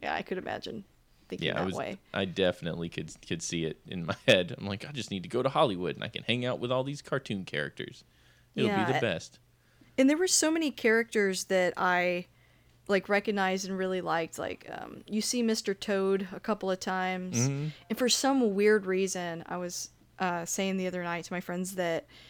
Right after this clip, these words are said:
Speaker 1: I really loved that story, The Wind in the Willows. Like, I watched that over and over. I was obsessed with Toad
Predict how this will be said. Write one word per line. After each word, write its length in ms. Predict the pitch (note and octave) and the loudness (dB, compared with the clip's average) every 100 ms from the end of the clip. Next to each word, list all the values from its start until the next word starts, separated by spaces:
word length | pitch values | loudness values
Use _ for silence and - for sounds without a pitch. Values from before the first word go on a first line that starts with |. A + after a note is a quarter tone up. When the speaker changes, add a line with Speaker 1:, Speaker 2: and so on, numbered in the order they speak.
| - - - | -20 -20 -4
Speaker 1:
I 540 | F#3+ G#3 A3+ B3 C4+ B3 G3 | -2 0 2 2 2 -2 -4
really 420 | G3 G#3 G#3+ A3+ | 2 2 4 2
loved 560 | G3+ F#3+ F#3 F#3 F3+ - | 2 2 2 0 -2 -2
that 380 | F3+ F3 E3+ - - | 0 2 0 -4 -6
story, 640 | - - G3+ F3+ E3 D#3 | -4 -2 0 0 0 -2
The 140 | F#3 F3+ | -2 -2
Wind 220 | F3+ F#3+ | 0 2
in 60 | F#3+ | 2
the 80 | |
Willows. 680 | F3+ F3+ G3 A#3+ C4+ C#4+ - - - - | 2 2 4 2 0 -2 -8 -14 -18 -4
Like, 240 | - G3+ F#3+ | 4 4 4
I 140 | F#3 G#3+ | -2 -2
watched 380 | A#3 A3 - A#3+ | -2 0 0 -2
that 160 | A3+ - | -4 0
over 540 | A3 A#3+ A#3+ A#3 A#3+ | 4 6 6 4 4
and 160 | G#3+ G#3 | 4 2
over. 240 | G3 G3+ | 2 4
I 60 | G3 | 2
was 100 | G3 | 2
obsessed 580 | F#3 - - G3+ G#3 | 0 0 2 0 0
with 160 | A#3+ - - _ - | -4 -8 -16 _ -10
Toad 500 | - G3 F#3 F#3 G3+ | -2 0 0 0 -2